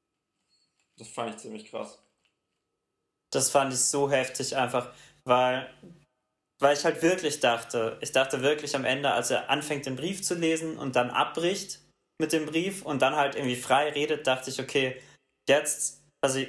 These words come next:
Speaker 2: jetzt zeigt er irgendwie wirklich nochmal Emotionen und das ist jetzt wirklich ehrlich, was er alles, alles erzählt. Und dann eine Szene später,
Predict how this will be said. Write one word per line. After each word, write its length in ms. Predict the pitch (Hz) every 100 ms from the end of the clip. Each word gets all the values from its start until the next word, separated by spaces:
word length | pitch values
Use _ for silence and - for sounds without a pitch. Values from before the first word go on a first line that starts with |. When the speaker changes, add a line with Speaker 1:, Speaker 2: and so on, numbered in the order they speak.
| - _ -
Speaker 2:
jetzt 260 | 139 -
zeigt 260 | - 160 160
er 160 | 151 120
irgendwie 300 | 135 131 127
wirklich 320 | 151 151 -
nochmal 520 | 139 143 135 131 131
Emotionen 800 | 143 143 135 - 147 165 160 139 131
und 140 | 123
das 160 | 127 -
ist 120 | -
jetzt 360 | 139 - - _ _ _ _ -
wirklich 380 | 135 170 156 -
ehrlich, 500 | 135 165 151 127 127
was 180 | 120 -
er 100 | -
alles, 440 | 113 113 - - _ _ _ _ _ _ _ _
alles 300 | 120 123 123
erzählt. 640 | 127 127 131 120 117 117 - - _ -
Und 120 | 127
dann 220 | 127 139 143
eine 260 | 135 151
Szene 320 | 151 151 147
später, 760 | 143 - 143 151 156 147 151